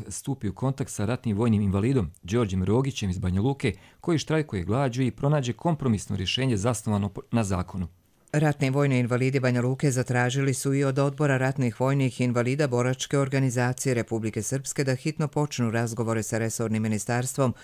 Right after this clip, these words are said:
Speaker 2: u vezi sa revizijom koja je neosnovana i ne sprovodi se u skladu sa potpisanim protokolom.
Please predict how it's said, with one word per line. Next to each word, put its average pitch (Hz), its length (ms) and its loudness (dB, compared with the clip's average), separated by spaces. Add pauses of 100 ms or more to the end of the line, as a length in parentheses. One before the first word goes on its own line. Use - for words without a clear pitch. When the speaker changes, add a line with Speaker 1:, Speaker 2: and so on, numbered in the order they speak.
(260)
Speaker 2:
u 165 80 -2
vezi 139 300 2
sa 113 240 2
revizijom 135 600 0
koja 120 280 0
je 113 200 0
neosnovana 139 800 -2
i 139 160 -2
ne 139 160 0
sprovodi 139 540 0
se 131 320 0
u - 100 -2
skladu 127 420 -4
sa 123 160 -2
potpisanim 104 680 -4
protokolom. 90 760 -6